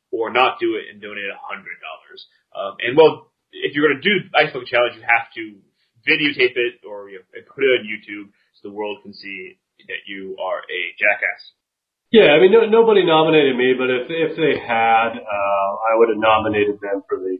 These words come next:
Speaker 2: Go Fuck Yourself challenge, um, or more specifically, the Go Fuck Yourself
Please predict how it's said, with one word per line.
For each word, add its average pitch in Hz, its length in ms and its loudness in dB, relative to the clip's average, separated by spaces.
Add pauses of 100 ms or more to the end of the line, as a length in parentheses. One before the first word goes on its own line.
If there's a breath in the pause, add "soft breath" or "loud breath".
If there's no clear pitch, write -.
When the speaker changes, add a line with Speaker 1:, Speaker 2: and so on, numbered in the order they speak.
(140)
Speaker 2:
Go 101 180 -6 (140)
Fuck 104 240 -4
Yourself 120 460 -2
challenge, 135 520 2 (540)
um, 92 480 2
or 143 120 8
more 139 200 6
specifically, 120 560 0
the 110 80 -8
Go 120 160 4
Fuck 120 240 0
Yourself 113 320 -6